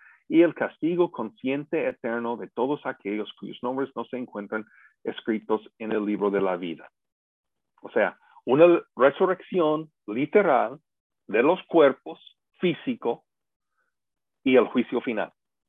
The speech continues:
Eso es lo que en Inglaterra, ellos, estos son los puntos, los detalles de, de, de tiempos y todo eso no nos vamos a meter.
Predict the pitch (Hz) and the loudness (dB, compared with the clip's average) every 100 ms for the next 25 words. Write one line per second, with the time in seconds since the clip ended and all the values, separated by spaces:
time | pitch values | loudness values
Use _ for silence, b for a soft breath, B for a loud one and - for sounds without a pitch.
0 | _ _ _ - 117 113 131 127 - 117 | _ _ _ -6 -4 0 4 2 4 2
1 | 107 98 _ - 117 120 120 113 127 139 | 2 0 _ -10 -6 0 0 4 2 2
2 | 113 113 - 92 - 113 - 156 156 143 | 0 -4 -4 -6 -4 -6 -4 -2 0 -2
3 | 135 135 127 - 127 - _ b b _ | -2 -2 -2 -2 -4 -4 _ b b _
4 | _ _ _ _ _ _ _ - - 110 | _ _ _ _ _ _ _ -20 -8 -6
5 | 101 107 - 127 143 180 196 196 - _ | -4 -4 0 4 6 6 2 -2 -20 _
6 | _ - 113 117 107 101 98 90 95 90 | _ -20 -8 0 2 2 -2 -4 -6 -6
7 | - - 98 - 143 165 160 165 156 - | -10 -8 -8 -4 2 2 2 -2 -2 -4
8 | 113 131 156 156 123 127 123 117 104 107 | -4 0 0 -2 -4 -4 -4 -4 -6 -6
9 | 101 98 85 | -8 -8 -8